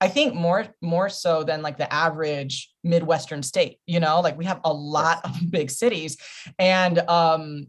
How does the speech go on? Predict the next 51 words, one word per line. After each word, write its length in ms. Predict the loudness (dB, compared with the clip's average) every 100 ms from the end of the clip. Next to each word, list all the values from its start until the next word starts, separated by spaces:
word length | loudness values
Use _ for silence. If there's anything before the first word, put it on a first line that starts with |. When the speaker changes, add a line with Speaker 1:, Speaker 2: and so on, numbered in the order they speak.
| 0
Speaker 1:
and 260 | 2 2 2
there's 240 | 0 0
a 40 | -10
trickle 460 | -10 -8 -2 -2
effect 400 | -4 -8 -10 -10
culturally 460 | -6 -6 -4 -8 -8
be-, 180 | -8 -6
as 160 | -6
a 20 | -8
result 320 | -6 -6 -4
of 60 |
that, 240 | 0 2 2
right? 320 | 2 2 2
Like, 260 | -2 -4 -4
the 240 | -4 -4 -8
sort 220 | -8 -6
of, 40 |
like, 200 | -8 -12 _ _ _ _
you 60 | -6
know, 80 | 0
urban 260 | 4 4 2
culture 260 | -4 -6 -6
and 80 |
urban 340 | -8 -8 -8 -4
work. 480 | 2 4 4 0 -10 _ -20 _ 0
And 200 | 2 0
so 80 | -2
you 100 | 0 2
have 100 | 2
a 60 | -2
mixed 180 | -4 -2
bag. 180 | -2 -2
You 80 | -8
do 40 | -8 -2 2
have, 160 | 2 2
like, 120 | -6 -6
the 140 | -10 -6 -2
rural 760 | 0 2 4 4 4 2 -2 -10
communities, 540 | -12 -10 -8 -8 -8 -8
a 40 |
little 160 | -8 -6
bit 60 | -6
more 100 | -6 -6
isolated 260 | -6 -8 -10
communities. 320 | -12 -10 -10 -12
You 40 |
have 500 | -6 0 2 2 0 -6 -20 _ -2
a 20 | 2
lot 140 | 2 2
of 40 | -2 -6
different 300 | -12 -12